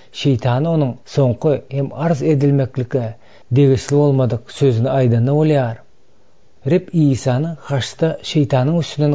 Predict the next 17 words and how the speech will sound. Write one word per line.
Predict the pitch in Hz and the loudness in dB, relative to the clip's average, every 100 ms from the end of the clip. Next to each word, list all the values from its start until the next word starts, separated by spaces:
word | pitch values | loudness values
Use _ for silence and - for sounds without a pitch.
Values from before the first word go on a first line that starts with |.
| 143 | 0
gazanan | 139 135 135 127 143 | 0 2 0 0 2
beýik | 165 143 139 | 2 2 0
ýeňişiniň | 135 131 - 127 110 - - - - - | 0 -2 -2 -4 -4 -8 -20 -20 -12 0
we | 139 120 | 2 4
bizde | 120 123 160 180 | 2 2 2 4
öz | 208 170 | 4 4
ruh | 156 139 - | 4 4 2
arkaly | 151 143 143 127 127 | -2 0 0 2 2
bolýandygynyň | 127 135 131 127 131 120 | 2 2 0 0 -2 -2
kömegi | 131 131 127 | 0 0 2
bilen | 123 113 110 - - | 2 0 -4 -14 -6
biz | 147 - | -6 0
häzir | 135 135 156 - | 0 2 0 2
garankylyk | 139 131 123 120 139 - 147 | 2 2 -2 -2 -2 -2 -2
häkimetiniň | 156 - 147 131 127 123 123 | -2 0 0 0 -2 -4 -6
üstünden | - 135 120 110 113 | -4 -2 -2 -2 -2
höküm | 135 - | -2 0